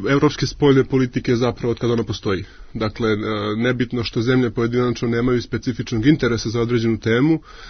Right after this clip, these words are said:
ali tema njihove međusobne solidarnosti uvek nekako iskače i samo je sada podignuta na nivo koji je doveo prosto do, do ove vrste lančane reakcije.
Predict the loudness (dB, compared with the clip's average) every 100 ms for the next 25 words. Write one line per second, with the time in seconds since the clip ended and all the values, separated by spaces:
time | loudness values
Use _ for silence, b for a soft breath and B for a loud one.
0 | B -4 0 0 2 4 4 4 4 4
1 | 4 2 2 2 0 -2 -4 -2 0 0
2 | 0 0 -2 2 4 2 2 -2 -2 -2
3 | -2 0 -2 0 0 0 B B B -6
4 | 0 2 2 2 2 2 2 2 2 2
5 | 4 4 2 0 b b b -10 2 4
6 | 4 4 4 4 0 -6 -2 0 2 0
7 | 2 4 2 0 0 0 -2 0 -2 0
8 | 2 2